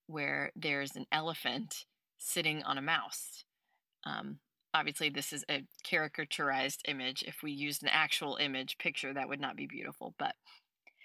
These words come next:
when you put the quote of "Silence favors the oppressor" and you're looking at an elephant sitting on the mouse, you can easily see how remaining neutral does not help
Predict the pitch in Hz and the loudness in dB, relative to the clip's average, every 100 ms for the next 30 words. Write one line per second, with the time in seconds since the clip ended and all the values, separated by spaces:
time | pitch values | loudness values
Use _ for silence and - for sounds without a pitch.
0 | - _ _ _ _ _ _ _ - 190 | -20 _ _ _ _ _ _ _ -2 0
1 | 185 - 254 - 185 - 214 208 151 - | 0 2 0 2 0 0 0 2 2 -2
2 | - - 160 151 - 156 165 170 - 156 | -6 0 0 2 4 4 4 -2 2 4
3 | 147 147 - - - - 262 - 120 127 | 4 2 0 -2 2 4 4 2 -2 -2
4 | - - 156 151 147 151 - 165 147 - | -6 -2 0 0 0 0 0 2 4 4
5 | 143 - 165 202 151 127 - 151 156 135 | 2 4 4 4 0 0 -2 0 0 0
6 | 131 165 208 92 - - - _ _ _ | 2 4 4 2 -4 -10 -14 _ _ _
7 | _ _ _ - 208 214 220 - 226 254 | _ _ _ 0 2 4 2 4 2 4
8 | 233 233 220 - 247 208 151 147 - _ | 2 2 0 0 0 2 0 -2 -8 _
9 | - 165 151 143 139 - _ - 185 180 | 0 4 6 6 2 -4 _ -4 0 2
10 | 185 196 196 185 208 - 156 143 - 170 | 2 2 0 0 0 0 0 -2 -4 0
11 | 233 214 220 233 247 - 214 214 | 2 4 6 6 4 4 2 2